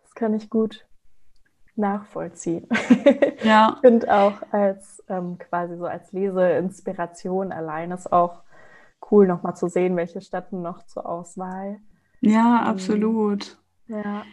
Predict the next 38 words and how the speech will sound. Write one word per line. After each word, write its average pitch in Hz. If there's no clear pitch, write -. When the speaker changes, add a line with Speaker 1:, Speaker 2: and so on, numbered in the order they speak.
Speaker 2:
Von -
den 240
Büchern 240
habe 240
ich 302
ja -
auch -
tatsächlich 196
einige 196
noch 185
gelesen, 208
weil 202
ich 202
dann, 208
ne, 220
wenn, -
wenn 196
ich, -
äh, 202
das 202
Speaker 1:
Mhm. -
Speaker 2:
vorbereite 214
für 208
die 208
Auswahl, 202
mich 190
dann 196
ja 190
auch -
ein -
bisschen 202
damit 190
beschäftige -
und 190
dann 190
so -
denke, 190
„Uh, 294